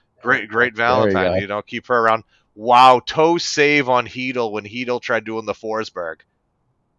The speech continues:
Speaker 1: All right, so now
Speaker 2: I
Speaker 1: we're
Speaker 2: like
Speaker 1: going
Speaker 2: how
Speaker 1: into
Speaker 2: all
Speaker 1: round
Speaker 2: I
Speaker 1: eight.
Speaker 2: like how all the shootout moves are just
Speaker 1: It, dude, y-, you
Speaker 2: Uh,
Speaker 1: guys,
Speaker 2: orchestrated
Speaker 1: you guys are
Speaker 2: moves.
Speaker 1: doing shootout moves.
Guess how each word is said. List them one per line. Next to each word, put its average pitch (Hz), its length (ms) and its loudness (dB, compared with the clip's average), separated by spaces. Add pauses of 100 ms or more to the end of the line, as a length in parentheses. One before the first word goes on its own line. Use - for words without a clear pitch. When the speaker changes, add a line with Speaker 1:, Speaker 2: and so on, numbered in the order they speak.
(1400)
Speaker 1:
All 131 220 2
right, 151 320 6
so 151 200 0
now 135 180 4
Speaker 2:
I - 80 2
Speaker 1:
we're 131 80 6
Speaker 2:
like 156 80 6
Speaker 1:
going 165 180 8
Speaker 2:
how 160 60 8
Speaker 1:
into 151 160 6
Speaker 2:
all 139 80 6 (100)
Speaker 1:
round 156 220 6
Speaker 2:
I - 20 8
Speaker 1:
eight. 151 200 8
Speaker 2:
like 202 140 8
how 185 120 8
all 160 240 6
the 170 200 4
shootout 139 280 8 (100)
moves 117 460 2
are 120 180 4
just 120 640 2 (160)
Speaker 1:
It, 160 220 0
dude, 196 260 8
y-, 170 260 2
you 180 260 4
Speaker 2:
Uh, 240 120 4
Speaker 1:
guys, - 200 6 (100)
Speaker 2:
orchestrated 135 300 2
Speaker 1:
you 233 120 4
guys - 260 8
are - 20 4
Speaker 2:
moves. 185 100 0
Speaker 1:
doing 190 220 2
shootout 147 540 2
moves. 101 400 -4